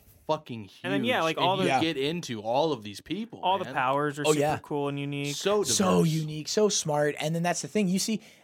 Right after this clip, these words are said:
Speaker 3: you know, that's the best thing that they do in Japan. And I've often given them so much good credit for this, but they'll take certain powers and they recycle it in so many different ways, but they do it in such a way that you're like, "Oh, I'm here for it."
Speaker 1: Right.
Speaker 2: Yeah.
Speaker 3: Like recycling, uh, like, uh, what is it? Electricity.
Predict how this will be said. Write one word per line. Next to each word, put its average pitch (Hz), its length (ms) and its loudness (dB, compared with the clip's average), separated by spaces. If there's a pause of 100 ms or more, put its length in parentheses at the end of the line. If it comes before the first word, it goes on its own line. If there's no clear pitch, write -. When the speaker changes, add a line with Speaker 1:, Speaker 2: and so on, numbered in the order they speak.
Speaker 3:
you 202 160 -8
know, 240 140 -2
that's 214 220 -4
the 226 40 -6
best 196 220 0
thing 185 140 -4
that 143 120 -6
they 135 100 -4
do 127 240 -8
in 123 80 -8
Japan. 98 580 -8
And 117 140 -6
I've 135 260 -2
often 117 380 -4
given 104 240 -8
them 98 120 -8
so 104 180 -4
much 104 240 -8
good 101 200 -8
credit 98 240 -8
for - 100 -12
this, 101 140 -8
but 101 180 -8
they'll 139 160 -2
take - 200 -6
certain 110 300 -6
powers 101 680 -4
and 107 340 -8
they 110 200 -6
recycle 139 640 -4
it 127 60 -10
in 110 120 -14
so 131 160 -6
many 135 140 -10
different 117 220 -10
ways, 117 180 -4
but 113 100 -10
they 117 100 -4
do 139 180 -4
it 143 60 -6
in 127 60 -12
such - 200 -6
a 120 40 -6
way 113 240 -4
that 101 180 -12
you're 113 120 -12
like, 104 220 -12 (420)
"Oh, 127 180 -2
I'm 101 140 -10
here 113 280 -6
for 80 280 -12
it." 62 140 -20
Speaker 1:
Right. 113 240 -2
Speaker 2:
Yeah. 123 80 -8
Speaker 3:
Like 147 160 2
recycling, 185 880 -2
uh, 139 460 -2
like, 131 380 -6
uh, 117 280 -6
what 123 200 -8
is 104 100 -12
it? 95 200 -14
Electricity. 107 680 -12